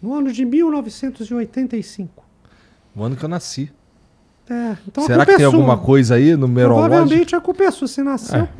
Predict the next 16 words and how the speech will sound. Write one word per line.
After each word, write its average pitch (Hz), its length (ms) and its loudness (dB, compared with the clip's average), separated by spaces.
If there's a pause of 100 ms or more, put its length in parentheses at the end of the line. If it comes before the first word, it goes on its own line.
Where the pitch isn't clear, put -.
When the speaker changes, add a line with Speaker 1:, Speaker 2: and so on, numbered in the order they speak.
(160)
Speaker 1:
já 320 180 -6
foi. 294 260 -12
Speaker 3:
Pode 117 300 -2
ter 131 140 -2
alguma 123 240 -2
coisa 123 260 -4
a - 20 0
ver. 95 220 -6 (160)
Speaker 1:
Então, 262 420 -8 (1080)
mas 247 220 -4
eu 302 140 -2
gosto 277 180 -2
de 247 60 -4
brincar, 220 420 -4
mas 269 200 -6
não. 285 220 -4